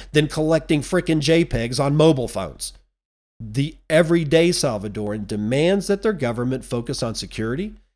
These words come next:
infrastructure, public transit, traffic, health, and education. Therefore, issuing an N F T collection is far from what Salvadorans value.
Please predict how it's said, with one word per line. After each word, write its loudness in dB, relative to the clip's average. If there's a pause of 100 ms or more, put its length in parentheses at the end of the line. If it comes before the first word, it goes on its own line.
(260)
infrastructure, 2 (320)
public 4
transit, -2 (600)
traffic, 0 (420)
health, 2 (200)
and 0
education. -2 (160)
Therefore, 4 (360)
issuing 4
an 2
N 2
F 2
T 0
collection -6
is -6
far 0
from -2
what -4
Salvadorans -6
value. -8